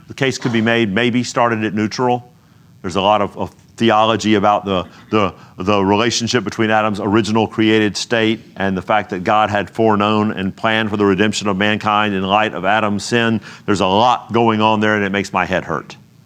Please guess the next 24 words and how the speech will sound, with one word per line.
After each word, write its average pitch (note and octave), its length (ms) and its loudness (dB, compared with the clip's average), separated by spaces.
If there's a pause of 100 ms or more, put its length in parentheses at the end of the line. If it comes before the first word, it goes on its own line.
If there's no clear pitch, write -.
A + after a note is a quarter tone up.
(1300)
The G2+ 80 -16
good C#3+ 160 4
news B2+ 160 4
is B2 100 2
I C3 140 2
don't C#3 120 2
have C3 180 -2
to G#2+ 80 -8
figure A#2+ 340 2
all A2+ 200 4
that G#2+ 200 4
out A#2 260 2
'cause G#2 160 -4
I'm G#2 220 0
not B2 300 -2
in B2+ 100 2
the A#2 80 0
Garden A2+ 320 2
of G#2 100 0
Eden G#2+ 260 2
responsible G#2 500 -2
to E2+ 60 -12
keep G2 200 -8
score. F2 360 -4